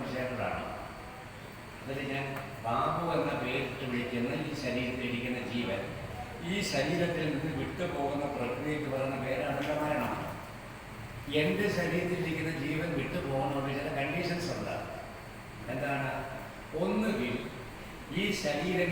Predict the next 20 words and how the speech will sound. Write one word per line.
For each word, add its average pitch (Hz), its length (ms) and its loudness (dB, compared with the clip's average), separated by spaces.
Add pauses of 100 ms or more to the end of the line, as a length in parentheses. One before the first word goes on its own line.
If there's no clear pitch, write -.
എന്തിനാണോ 185 680 2 (160)
ഈ 185 40 2 (120)
ജീവൻ 156 220 0 (120)
സ്വീകരിച്ചത് 123 600 -2 (960)
ആ - 60 2 (420)
കർമ്മങ്ങളൊക്കെ 156 840 4 (160)
ഈ - 20 0 (140)
ശരീരം 139 480 2
പൂർണ്ണമായും 135 680 0
ചെയ്ത് 139 300 -2
തീർക്കണം. - 420 -2 (1800)
ചെയ്ത് 185 280 4
തീർത്താൽ 156 380 2
ഈ 151 120 0
ജീവൻ 147 280 0
ഫ്രീ 120 140 -2 (120)
ആയി. 98 120 -2 (1600)
അങ്ങനെയാണെങ്കിൽ 170 600 4
ഈ 160 120 4
ജീവൻ 151 220 2